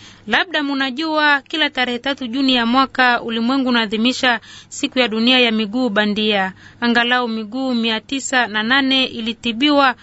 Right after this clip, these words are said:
na kuponywa katika hospitali ya Hill Africa kwa mwaka jana huko Goma, lakini pia katika kliniki zingine kumi za washirika zilizo katika wilaya ya mashariki mwa D R C. Ugonjwa huu unatibiwaje? Mgeni wetu leo anajibu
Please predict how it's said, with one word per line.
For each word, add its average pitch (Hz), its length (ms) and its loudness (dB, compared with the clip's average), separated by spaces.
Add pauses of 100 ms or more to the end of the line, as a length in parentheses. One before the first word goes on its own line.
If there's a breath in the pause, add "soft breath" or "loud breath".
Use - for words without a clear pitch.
(280 soft breath)
na 226 120 2
kuponywa 330 500 -2
katika 269 300 -2
hospitali 269 580 -2
ya 254 60 0
Hill 269 200 -4
Africa 247 600 0
kwa 233 120 -8
mwaka 226 320 -4
jana 262 440 2
huko 233 320 -6
Goma, 262 540 2
lakini 262 400 -2
pia 302 240 2
katika 233 520 0 (300 loud breath)
kliniki 262 420 2
zingine 226 460 2
kumi 269 520 2
za 214 240 2
washirika 240 640 0
zilizo 220 340 -4
katika 214 440 0 (280 loud breath)
wilaya 226 300 0
ya 240 160 0
mashariki 240 840 -6
mwa 214 140 -4
D 226 140 -2
R 226 100 0
C. 220 420 -6 (320 soft breath)
Ugonjwa 214 380 2
huu 285 300 2
unatibiwaje? 285 960 2 (380 soft breath)
Mgeni 247 260 4
wetu 262 240 2
leo 262 260 6
anajibu 233 720 -2